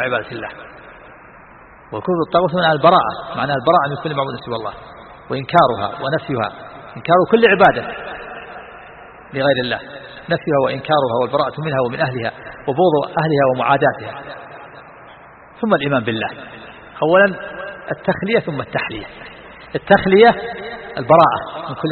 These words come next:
معبود سوى الله، هذه ت-، تخلية، تبرأت من كل معبود سوى الله، ثم بعد ذلك التحلية وهو الإيمان بالله، يكون الإيمان بالله بعد البراءة من كل معبود سوى الله. ولا إيمان إلا بالأمرين،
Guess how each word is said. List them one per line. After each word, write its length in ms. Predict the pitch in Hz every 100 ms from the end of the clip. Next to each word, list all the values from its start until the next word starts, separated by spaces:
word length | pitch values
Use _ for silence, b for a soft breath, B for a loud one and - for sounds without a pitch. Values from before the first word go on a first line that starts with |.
| 131
معبود 220 | 127 160
سوى 240 | - 120
الله، 180 | 104 104 - - - - - - - - - - - - - - -
هذه 240 | 127 170 - - - - - - -
ت-، 100 | - - 185
تخلية، 360 | - 113 104 - 185 - - - - - -
تبرأت 460 | 143 151 190 196 165
من 60 | 165
كل 140 | 214 190
معبود 220 | 165 202
سوى 260 | 170 165 151
الله، 160 | 202 254 - - -
ثم 200 | 226 214
بعد 180 | 196 175
ذلك 260 | 175 196 160
التحلية 680 | - 175 160 175 220 - - - 135
وهو 120 | 120
الإيمان 260 | 131 147 110
بالله، 340 | 110 107 107 107 -
يكون 180 | - 139
الإيمان 160 | 131 120
بالله 260 | 131 196 180
بعد 140 | 190
البراءة 260 | 151 170 170
من 80 | 139
كل 160 | 165
معبود 240 | 135 170 151
سوى 220 | - 110
الله. 160 | 107 - - - - - - - - - - -
ولا 160 | 190 220 175
إيمان 280 | 180 226 226
إلا 180 | 214 170
بالأمرين، 520 | 139 131 123 123